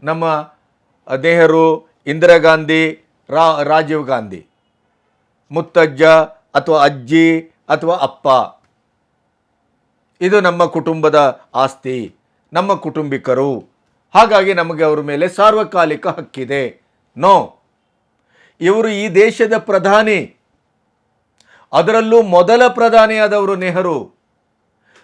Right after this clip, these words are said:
ಭಾರತ ಸ್ವಾತಂತ್ರ್ಯದ ಹೊಸ್ತಿಲಿನಲ್ಲಿ,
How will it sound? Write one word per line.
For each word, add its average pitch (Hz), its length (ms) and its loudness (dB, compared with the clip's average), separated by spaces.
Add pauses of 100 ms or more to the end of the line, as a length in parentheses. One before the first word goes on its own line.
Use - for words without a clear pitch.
(100)
ಭಾರತ 214 460 4
ಸ್ವಾತಂತ್ರ್ಯದ 214 800 2
ಹೊಸ್ತಿಲಿನಲ್ಲಿ, 208 1300 0